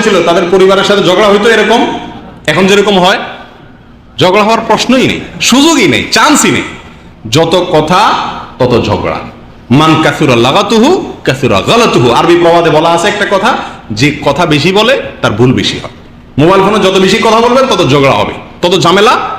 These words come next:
গ্যাঞ্জাম, ফাসাদ হবে। বিশেষ করে যদি কোনো গ্যাঞ্জাম লেগেই যায়, সাথে সাথে মোবাইল ফোনটা কাইটা বন্ধ করে থুয়ে দেন বালিশের নিচে। নেটের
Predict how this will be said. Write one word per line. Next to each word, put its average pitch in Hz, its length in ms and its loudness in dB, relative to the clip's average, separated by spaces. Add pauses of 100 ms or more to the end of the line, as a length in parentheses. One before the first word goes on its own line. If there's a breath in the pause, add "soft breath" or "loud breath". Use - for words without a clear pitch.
(120)
গ্যাঞ্জাম, 151 380 2
ফাসাদ 135 300 0
হবে। 98 120 -2 (380 loud breath)
বিশেষ 254 280 2
করে 269 140 4
যদি 247 120 2 (100)
কোনো 226 200 2
গ্যাঞ্জাম 220 340 0
লেগেই 175 380 2
যায়, 95 160 -2 (920)
সাথে 190 280 -2
সাথে 208 220 0
মোবাইল 180 220 2
ফোনটা 196 200 0
কাইটা 180 320 -2 (120)
বন্ধ 160 220 2
করে 160 180 2
থুয়ে 120 180 0
দেন 117 140 0
বালিশের 95 300 -4
নিচে। - 160 -10 (880)
নেটের 269 360 2